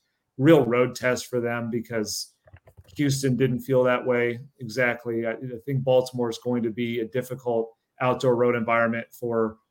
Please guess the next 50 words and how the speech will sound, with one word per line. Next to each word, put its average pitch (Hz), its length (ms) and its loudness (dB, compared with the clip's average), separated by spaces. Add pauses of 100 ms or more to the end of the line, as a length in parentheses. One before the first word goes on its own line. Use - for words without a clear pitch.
(460)
again, 131 340 2
guys 127 260 2
who 131 100 0
haven't, 127 320 0 (100)
at 131 340 -2
best, 139 440 2
have 120 100 -10
not 127 240 0
practiced 131 460 0
much, 113 280 -2
or 143 240 4
they're 127 140 2
down 123 220 2
to 110 60 0
backups. 120 840 -4
And 117 360 0 (760)
I 135 120 2
think 185 340 2
that 165 160 4
they're, 143 360 4 (760)
what 147 140 0
we've 214 120 4
seen 196 220 2
so 170 240 2
far, 143 240 6
this 151 160 4
happened 170 200 4
against 139 180 0
the 117 60 -6
Jaguars, 120 440 2
that 123 180 -6
the 127 60 -4
Colts 208 300 0
defense 160 340 2
will 127 220 2
hang 117 260 -4
in 113 180 -4
there. 120 360 -8 (320)
They 131 100 2
did 151 200 4
that 143 200 6
last 120 320 2
year 131 100 -4
against 113 200 -4
a 117 40 -4
lot 113 220 2
of 113 100 -4
good 117 200 -4
teams. 113 440 -4
Like, 107 140 -6